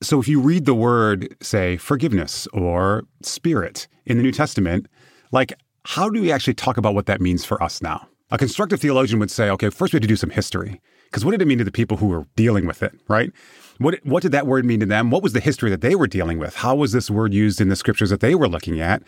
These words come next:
What ways were they trying to stretch the meaning of it and shift the meaning of it? How has that meaning shifted over time? And then a constructive theologian like me would get to the current moment and say, like, "Okay, what is usable now?" Like, if I wanna think about the soul now, given everything else I know about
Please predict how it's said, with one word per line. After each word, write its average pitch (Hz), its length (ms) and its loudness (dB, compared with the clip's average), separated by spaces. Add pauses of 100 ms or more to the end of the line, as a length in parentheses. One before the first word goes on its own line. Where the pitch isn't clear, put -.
(380)
What 123 240 0
ways 135 280 0
were 107 120 0
they 107 160 0
trying 107 320 0
to 85 40 -4
stretch - 380 -4
the - 80 -2
meaning 113 300 2
of 87 120 -2
it 95 140 -2
and 95 140 -2
shift - 320 -2
the 107 80 0
meaning 82 280 -2
of 78 120 -4
it? 101 120 0 (300)
How 147 220 -2
has 135 180 0
that 120 140 0
meaning 113 240 2
shifted 104 320 -2
over 92 200 0
time? 98 540 0 (420)
And 139 120 2
then 165 100 0
a 151 40 0
constructive 226 460 -2
theologian 123 440 2
like 120 160 0
me 180 100 2
would 156 140 2
get 123 120 0
to - 60 -14
the 117 60 0
current 214 280 -2
moment 107 240 2
and 104 80 -2
say, 107 200 0
like, 101 240 0
"Okay, 98 500 -2 (260)
what 120 220 0
is 107 140 0
usable 87 280 -2
now?" 80 300 -4 (380)
Like, 110 260 -2
if 160 180 -2
I 165 80 2
wanna 139 200 0
think - 160 -2
about 110 160 2
the 101 80 -6
soul 113 320 -2
now, 92 200 0
given 120 280 0
everything 143 320 2
else 120 180 0
I 107 80 2
know 90 360 0
about 92 340 -2